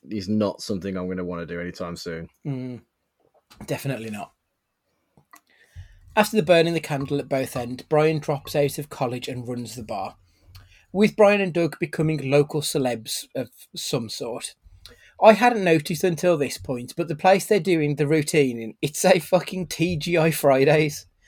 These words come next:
Speaker 1: Hmm.
Speaker 2: Like, I thought it was gonna be some trendy little bistro or independently owned bar where the great and the good of New York City go out to chill on a Friday night,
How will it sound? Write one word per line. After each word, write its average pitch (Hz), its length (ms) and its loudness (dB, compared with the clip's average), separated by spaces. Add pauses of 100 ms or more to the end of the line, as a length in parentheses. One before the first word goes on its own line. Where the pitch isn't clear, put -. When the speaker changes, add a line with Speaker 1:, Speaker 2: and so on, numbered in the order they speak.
(220)
Speaker 1:
Hmm. 359 80 8
Speaker 2:
Like, 220 200 6
I - 60 -2
thought 277 300 8
it 220 60 2
was 190 80 4
gonna 214 160 8
be 190 40 6
some 208 200 2
trendy 190 580 6
little 180 560 2
bistro 165 640 6
or 151 180 8
independently 170 960 0
owned 165 420 2
bar 160 380 4 (420)
where 165 120 2
the 160 80 4
great 151 360 6
and 160 120 2
the 156 60 2
good 151 200 2
of 151 100 2
New 151 180 4
York 143 420 2
City 147 300 -4
go 143 180 6
out 139 140 4
to - 100 -14
chill 139 220 -2
on 139 100 -2
a 143 60 -4
Friday 139 420 2
night, 127 320 -2